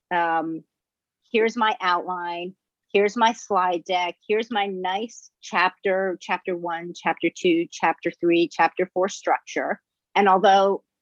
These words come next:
that's great and it's logical and it makes sense and it flows nicely, people's minds, you know, they scatter, they go from one to the other.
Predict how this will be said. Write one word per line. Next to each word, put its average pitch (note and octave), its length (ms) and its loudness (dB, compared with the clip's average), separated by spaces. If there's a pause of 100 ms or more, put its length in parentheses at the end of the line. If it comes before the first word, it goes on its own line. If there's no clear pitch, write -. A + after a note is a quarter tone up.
(120)
that's F#3+ 240 0
great G#3 560 -2
and F#3+ 140 -4
it's F3 220 -12
logical G3 800 0
and F#3 120 -6
it E3+ 120 -10
makes F#3 320 -6
sense A#3 420 0
and F#3 140 -2
it E3+ 100 -4 (220)
flows B3 400 2
nicely, E3 720 -2 (1040)
people's C#4 420 0
minds, G#3 680 0
you G#3 180 0
know, G3 120 -2
they G3 100 2
scatter, G3+ 560 -2
they F3 80 -4
go F#3+ 140 0
from F#3 240 -4
one F3 240 -6
to F3 120 -12
the F3 140 0
other. - 220 -4